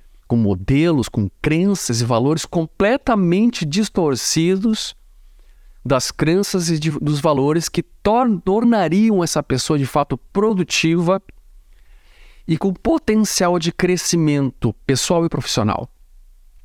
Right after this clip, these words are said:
E essas pessoas vêm com uma mentalidade fracassada, e aí é inevitável que você, primeiro dando exemplo, vá precisar entrar num processo de educação. Não tem jeito,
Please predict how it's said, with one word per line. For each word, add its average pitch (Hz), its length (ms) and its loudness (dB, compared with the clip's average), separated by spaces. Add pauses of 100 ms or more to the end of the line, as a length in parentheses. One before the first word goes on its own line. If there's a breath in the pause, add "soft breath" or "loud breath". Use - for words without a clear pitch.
(160)
E 156 120 2
essas 160 220 -2
pessoas 160 420 0
vêm 151 320 0
com 156 240 -2
uma 156 160 0
mentalidade 143 540 0
fracassada, 147 880 -2
e 190 160 2
aí 139 320 0 (640)
é 151 60 0
inevitável 151 680 2
que - 120 -4
você, 117 460 -2 (760)
primeiro 113 320 0
dando 104 240 0
exemplo, 151 420 -2 (560 soft breath)
vá 175 320 0
precisar 151 540 0
entrar 135 240 0
num 139 120 0
processo 139 520 -2
de 123 180 -2 (100)
educação. 143 800 0 (100)
Não 135 160 0
tem 151 160 0
jeito, - 400 -4